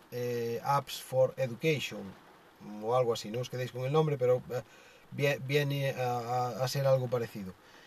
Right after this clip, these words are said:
Eh, lo que hace es que el, eh, si el centro solicita el acceso a esa, eh, esa plataforma, a esas apps, pues les facilita, eh, cuentas de Google Drive ilimitado para que ellos a su vez se las den a sus estudiantes. Entonces,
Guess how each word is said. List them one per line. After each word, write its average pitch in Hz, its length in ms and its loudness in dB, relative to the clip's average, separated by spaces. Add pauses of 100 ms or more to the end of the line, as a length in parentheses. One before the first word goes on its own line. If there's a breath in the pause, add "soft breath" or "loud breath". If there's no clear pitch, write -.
(240 loud breath)
Eh, 131 300 2
lo 131 120 2
que 165 120 2
hace 156 240 4
es 123 140 0
que 127 80 -4
el, 127 80 -4 (100)
eh, 123 220 -4
si 127 240 -6 (120)
el 131 140 -4
centro 175 300 2
solicita 151 640 0 (100)
el 123 180 -4
acceso 123 560 0
a 123 300 -2
esa, 147 400 0
eh, 123 380 2
esa 139 340 0
plataforma, 131 640 0
a 135 40 0
esas 135 300 -4
apps, - 340 4 (420 loud breath)
pues 165 140 2
les 180 140 2
facilita, 165 600 2 (380 loud breath)
eh, 135 680 0
cuentas 156 300 4
de 151 80 2
Google 160 240 4
Drive 156 260 2
ilimitado 151 460 4
para 147 320 0
que 156 140 4
ellos 156 220 2
a 135 60 -6
su 135 120 -6
vez 165 200 4
se 139 100 -6
las 131 160 0
den 139 140 0
a 123 60 0
sus 123 160 -8
estudiantes. 190 680 0
Entonces, 139 520 2